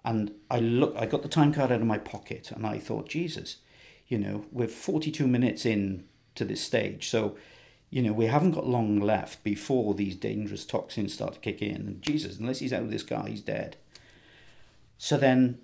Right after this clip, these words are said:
eventually then, Jimmy turned up with our fitness trainer, Bernie Shrewsbury. And Bernie's built like a brick shit house. And I said to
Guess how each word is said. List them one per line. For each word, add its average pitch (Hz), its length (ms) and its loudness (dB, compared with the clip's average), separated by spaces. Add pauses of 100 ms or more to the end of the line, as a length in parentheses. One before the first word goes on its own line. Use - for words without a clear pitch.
(1300)
eventually 151 540 4
then, 104 220 4
Jimmy 131 300 6
turned 104 320 2
up 95 160 -4
with 101 100 2
our 101 200 2
fitness - 360 -4
trainer, 101 360 0
Bernie 104 280 -2
Shrewsbury. - 640 -6 (420)
And 101 180 -8
Bernie's 113 400 0
built 110 260 -6
like 104 140 -6
a 104 60 -6
brick - 180 -6
shit - 220 -6
house. - 320 -8 (1400)
And 104 440 0 (360)
I 127 80 2
said 131 300 4
to 104 380 0